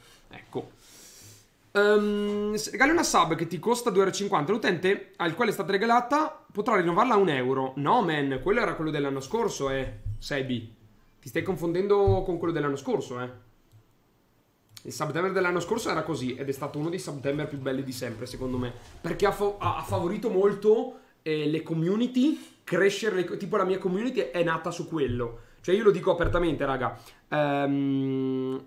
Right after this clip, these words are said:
eh, se non ci fosse stato Charlie, eh, Shigamelo e poi quelli che sono arrivati dopo, quindi Frost, Cosimo, Putin, eccetera, io avrei un canale che sarebbe la metà, letteralmente la metà, raga. Cioè,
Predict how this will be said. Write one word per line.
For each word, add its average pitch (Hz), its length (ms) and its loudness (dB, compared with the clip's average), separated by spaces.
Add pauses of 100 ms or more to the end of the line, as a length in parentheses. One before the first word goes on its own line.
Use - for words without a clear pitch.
eh, - 560 -16
se - 220 -2
non 180 80 2
ci 160 80 -4
fosse 196 240 -2
stato 180 260 -2
Charlie, 175 840 4 (320)
eh, 143 280 0
Shigamelo 185 920 2 (160)
e 151 140 -8
poi 190 180 4
quelli 185 180 2
che 165 60 2
sono 170 140 0
arrivati 156 260 0
dopo, 160 420 2
quindi 143 220 -2
Frost, 147 840 0
Cosimo, 143 960 0
Putin, 143 340 0
eccetera, 117 600 -4 (240)
io 202 140 4
avrei 196 160 4
un 170 80 2
canale 156 360 2
che 160 120 -4
sarebbe 143 340 -2
la 139 100 0
metà, 131 500 -2 (360)
letteralmente 143 600 0
la 147 120 0
metà, 123 380 0
raga. 113 400 -6 (400)
Cioè, 147 420 -2